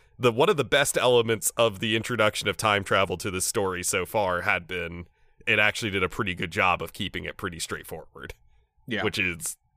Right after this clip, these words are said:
Speaker 1: not always the case when you introduce time travel into something that didn't have time travel. In fact, very rarely is it the case
Speaker 2: <laughs>
Speaker 1: when you introduce time travel to a story that didn't start with it.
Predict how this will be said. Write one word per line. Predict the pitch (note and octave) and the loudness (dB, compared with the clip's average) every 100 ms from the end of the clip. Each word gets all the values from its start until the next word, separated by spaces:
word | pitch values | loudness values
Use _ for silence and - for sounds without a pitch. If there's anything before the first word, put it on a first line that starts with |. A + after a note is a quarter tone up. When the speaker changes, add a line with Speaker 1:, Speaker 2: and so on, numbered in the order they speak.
| _ A2+ | _ -6
Speaker 1:
not | A2+ B2+ C#3 | 0 2 2
always | A2+ A2+ - | 2 0 -2
the | A2 | -2
case | A#2 F#2 - | 0 0 0
when | G2 | -4
you | F#2 | -4
introduce | F#2+ F#2+ F2+ F2 | -4 -4 -6 -6
time | - G2+ F2+ | 0 0 0
travel | G2 E2+ E2+ E2+ | 0 -2 -4 -6
into | D#2+ | -6
something | - F#2+ D#2 E2+ | -2 -4 -4 -8
that | F2 - | -8 -6
didn't | G2+ F2 | -6 -6
have | - D#2+ D#2+ | -6 -6 -4
time | F#2 E2 | -4 -4
travel. | D#2+ D#2 E2 - - _ _ _ _ _ | -8 -14 -10 -10 -10 _ _ _ _ _
In | G#2 | -2
fact, | B2+ A2+ - | 2 2 2
very | C#3 D#3 C#3+ | 4 4 4
rarely | A#2+ A#2+ A2+ G2+ F#2 | 4 4 4 2 0
is | G2+ | 0
it | A2 | -2
the | G#2+ | -4
case | - G2 G#2+ F3+ F3 | 0 2 4 4 4
Speaker 2:
<laughs> | F3 F3+ F3 | 4 2 0
Speaker 1:
when | - C#3+ | 0 2
you | D3+ | 4
introduce | D3 - C#3+ A#2 A2+ - | 4 4 2 2 2 2
time | C3+ G#2+ G#2 | 4 2 0
travel | B2 G2 F#2 F2+ | 0 2 2 -2
to | A2 | -2
a | F#2+ | -2
story | - A2 F#2+ F2+ | 0 0 0 -2
that | E2+ - | -6 -4
didn't | G2 E2+ | -4 -2
start | - F#2 F2 | -2 -2 -4
with | F2 D#2+ | -10 -12
it. | D#2+ D#2 | -14 -16